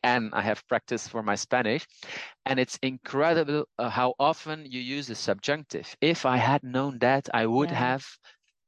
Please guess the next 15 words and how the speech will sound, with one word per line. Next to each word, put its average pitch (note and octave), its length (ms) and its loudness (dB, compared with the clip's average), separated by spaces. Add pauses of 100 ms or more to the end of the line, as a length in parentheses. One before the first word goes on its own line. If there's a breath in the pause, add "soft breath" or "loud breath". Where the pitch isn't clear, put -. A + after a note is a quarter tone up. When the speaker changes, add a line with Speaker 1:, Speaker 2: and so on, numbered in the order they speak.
(220)
Speaker 1:
Uh, C3 100 -4
talking E3 320 0
about C#3 200 0
different D#3 320 -4
subjects D3+ 360 -6
allows B2 340 2
you D3 80 -14
to - 140 -20
use B2+ 220 -10
other C#3 180 2
sentence C#3+ 380 -2
structure, - 340 -8
other C3+ 160 2
vocabulary. D3 840 2
And A#2 260 0